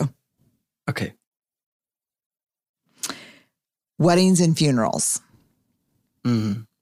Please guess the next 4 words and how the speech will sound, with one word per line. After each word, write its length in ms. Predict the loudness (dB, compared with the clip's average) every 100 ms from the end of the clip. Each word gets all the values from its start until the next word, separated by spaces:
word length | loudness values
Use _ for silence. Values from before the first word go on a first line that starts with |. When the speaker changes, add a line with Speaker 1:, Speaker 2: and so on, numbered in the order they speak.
| _ _ _ _ _ _ _ _ _ _ _ _ _ _ _ _ _ _ _ _ _ _ _ -20 _ _ _ _ -2
Speaker 1:
It's, 580 | 0 0 -2 -2 -4 -8 _ _ _ _ _ _ _ _ _ _ _ -6
I 140 | 0 0
think, 400 | 2 2 2 0
a 540 | 2 4 4 2 -2